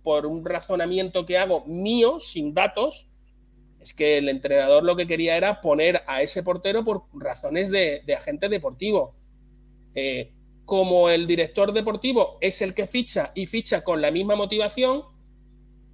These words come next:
a mi juicio, pues para mí el director deportivo debe salir, pero no debe, cuidado, no debe salir por ser Manolo Gaspar, debe salir por las cosas que ha hecho,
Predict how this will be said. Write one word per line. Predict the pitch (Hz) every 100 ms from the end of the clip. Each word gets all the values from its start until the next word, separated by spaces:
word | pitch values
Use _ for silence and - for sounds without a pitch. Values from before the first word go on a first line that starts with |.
| -
a | 156
mi | 147
juicio, | 226 254 247 247 330 - - - _ -
pues | 156 - - -
para | 180 160 151
mí | 165 202
el |
director | 214 180 - 175
deportivo | 185 185 185 208 220
debe | 190 160 185
salir, | 160 196 233 320 - - _ -
pero | 202 196
no | 233
debe, | 320 302 285 - _ -
cuidado, | 214 208 226 147 - - _
no | 208 247
debe | 330 320
salir | - 240 262 233
por | 226 214
ser | 233
Manolo | 226 214 214
Gaspar, | 196 - - 131 - _ _ _ _ _ _ _ -
debe | 165 220 277
salir | 285 269 349 - 233
por | 214 190
las | 165
cosas | - 190 285 -
que | 185
ha | 208
hecho, | 233 147